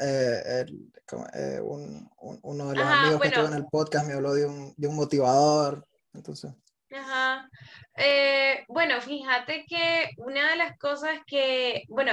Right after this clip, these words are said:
Speaker 2: yo leí, probablemente muchas personas lo han escuchado o lo han leído,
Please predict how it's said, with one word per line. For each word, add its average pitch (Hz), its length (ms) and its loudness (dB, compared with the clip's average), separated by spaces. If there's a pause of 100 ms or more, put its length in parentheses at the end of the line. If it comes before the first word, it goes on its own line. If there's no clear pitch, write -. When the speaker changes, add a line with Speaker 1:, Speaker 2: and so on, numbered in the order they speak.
(160)
Speaker 2:
yo 247 120 4
leí, 294 540 -2 (160)
probablemente 247 600 -2
muchas 240 280 -14
personas 226 480 -2
lo 226 80 4
han 220 80 2
escuchado 226 440 2
o 226 40 4
lo 226 100 4
han 220 140 4
leído, 254 360 2